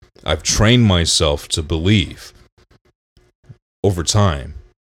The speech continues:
And I think that it's something that every Christian needs to practice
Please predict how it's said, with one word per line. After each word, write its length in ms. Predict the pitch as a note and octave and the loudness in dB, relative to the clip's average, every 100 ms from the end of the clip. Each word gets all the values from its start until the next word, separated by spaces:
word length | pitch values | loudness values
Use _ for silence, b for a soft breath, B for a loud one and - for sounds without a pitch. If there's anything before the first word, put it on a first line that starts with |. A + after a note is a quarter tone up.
| - | -8
And 120 | F2+ | -4
I 80 | F#2 | -2
think 260 | F#2 F#2 F2+ | -2 -2 -2
that 120 | F2 | -2
it's 420 | F2 - - - - | -2 -2 -2 -6 -4
something 580 | - A2 G2+ - F#2 F2 | 0 0 0 -2 -4 -2
that 360 | F2+ E2+ E2+ - | 0 0 -2 -6
every 240 | F2+ F#2 | -4 -6
Christian 580 | - - G2+ - F#2+ F2 | -4 0 2 2 0 -2
needs 260 | F2 F2 - | -2 -2 -4
to 120 | D2+ | -4
practice 800 | - - G2 A2 - D2 - | 0 2 2 2 -2 -4 -4